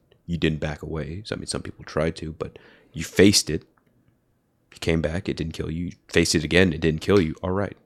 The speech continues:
It kind of builds that confidence back up so you can have that.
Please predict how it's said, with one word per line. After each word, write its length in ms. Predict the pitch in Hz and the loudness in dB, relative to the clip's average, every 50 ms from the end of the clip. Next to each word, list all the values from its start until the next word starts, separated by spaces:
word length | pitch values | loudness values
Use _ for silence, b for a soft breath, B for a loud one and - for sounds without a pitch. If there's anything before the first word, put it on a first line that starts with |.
| _ _ _ | _ _ _
It 120 | - 90 - | -14 -12 -6
kind 160 | - 87 85 | -6 -4 -4
of 80 | 82 - | -2 0
builds 260 | 82 80 80 78 82 | 0 0 0 -2 -6
that 140 | 82 78 - | -10 -10 -8
confidence 420 | - 82 80 82 - - 78 78 | -6 -4 -4 -4 -4 -6 -10 -8
back 240 | - 78 78 80 - | -10 -10 -10 -8 -10
up 140 | 78 - - | -8 -8 -8
so 100 | - - | -8 -8
you 60 | - | -10
can 140 | - 78 87 | -12 -12 -8
have 180 | 82 78 78 | -8 -6 -6
that. 320 | 80 73 - - _ B | -6 -6 -8 -10 _ B